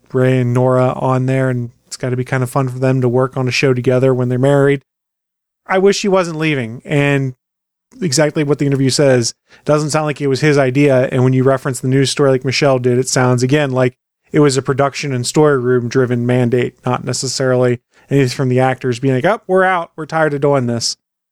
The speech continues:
So hopefully it doesn't mean there's any ill will and the door remains open for potential return down the line. I don't know. Or maybe he's leaving to go do a Superman show.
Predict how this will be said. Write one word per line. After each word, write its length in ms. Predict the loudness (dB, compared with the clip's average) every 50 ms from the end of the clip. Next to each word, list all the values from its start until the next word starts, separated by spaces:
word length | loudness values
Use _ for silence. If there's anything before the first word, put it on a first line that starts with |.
| _ _ _ -14
So 400 | -6 -2 2 4 4 4 2 0 _ _ _ _ _ _ _ _ _ _ _ _ _
hopefully 720 | -2 0 0 0 -2 -2 2 4 4 6 6 4 2 2 2
it 220 | 2 0 0 _ _
doesn't 340 | 0 2 2 2 0 0 2
mean 200 | 2 4 4 4
there's 200 | 4 4 4 4
any 220 | 4 4 4 2
ill 240 | 2 2 2 2 4
will 260 | 4 2 4 4 4
and 120 | 2 2 0
the 40 |
door 280 | 0 2 2 2 2 2
remains 340 | 0 0 0 2 2 2 2
open 380 | 2 2 2 2 0 0 0
for 280 | -2 -2 0 2 2 2
potential 440 | 0 -2 -2 -2 -2 -2 0 0 0
return 440 | 0 0 0 -2 -2 0 0 0 0
down 180 | 0 -2 -2 -2
the 100 | -2 -4
line. 320 | -4 -4 -4 -4 -4 -4
I 60 | -4
don't 100 | -4 -2
know. 200 | 0 0 0 -2 -4 _ _ _ _ _ _ _ _ _ _ _ _
Or 100 | -2 0
maybe 260 | 0 0 0 0 2 2
he's 200 | 2 2 2 2
leaving 240 | 2 2 4 4
to 40 | 4
go 120 | 4 2 2
do 120 | 2 2
a 40 | 0
Superman 460 | 0 0 -2 0 2 2 2 2 2
show. 360 | 0 2 2 2 2 2 0